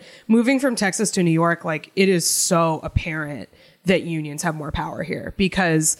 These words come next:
like, I, I looked at, I remember looking it up and I think something like, Texas is a huge state and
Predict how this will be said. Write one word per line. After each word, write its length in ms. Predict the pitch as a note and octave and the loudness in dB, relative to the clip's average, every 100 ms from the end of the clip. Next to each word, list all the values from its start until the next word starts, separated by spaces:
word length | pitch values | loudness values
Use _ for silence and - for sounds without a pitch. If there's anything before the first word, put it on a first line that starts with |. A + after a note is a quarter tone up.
| - - - - | -10 -20 -20 0
like, 320 | F#3+ E3 - - | 2 2 -2 -2
I, 300 | G3 - G#3+ | -2 0 0
I 20 | |
looked 260 | A#3 B3+ A3+ | 2 2 0
at, 80 | |
I 60 | G#3 | 0
remember 280 | A3 A#3 G#3 | 0 0 2
looking 240 | F#3+ F#3+ | 0 0
it 80 | F3+ | 0
up 120 | F3 | 0
and 100 | E3+ | -2
I 60 | D#3+ | -2
think 160 | G3+ - | -2 -2
something 260 | F#3 F3+ | -2 0
like, 260 | E3 D#3 - _ | 0 -2 -6 _
Texas 340 | E4+ G4 F4+ | -4 0 0
is 80 | C4+ | 2
a 40 | A#3 | 0
huge 280 | - G3 | 2 0
state 380 | D3+ - D2+ - - - | 0 -4 -6 -8 -12 -2
and 440 | F#3+ F3+ F3 E3+ | 2 2 0 -2